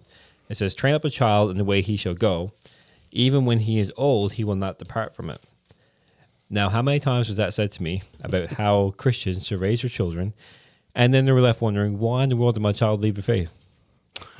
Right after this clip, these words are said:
Right? Like, <laughs> if this is, if this is what I'm supposed to do, and they're not supposed to depart for it,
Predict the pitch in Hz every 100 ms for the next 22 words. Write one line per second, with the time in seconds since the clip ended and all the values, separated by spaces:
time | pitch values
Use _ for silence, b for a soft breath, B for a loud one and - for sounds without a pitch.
0 | 113 117 160 135 - 131 - 120 - 139
1 | 135 127 - - B 131 - - 151 135
2 | 151 143 151 127 127 120 123 110 101 135
3 | 139 117 104 113 127 123 131 104 104 135
4 | - 104 95 104 -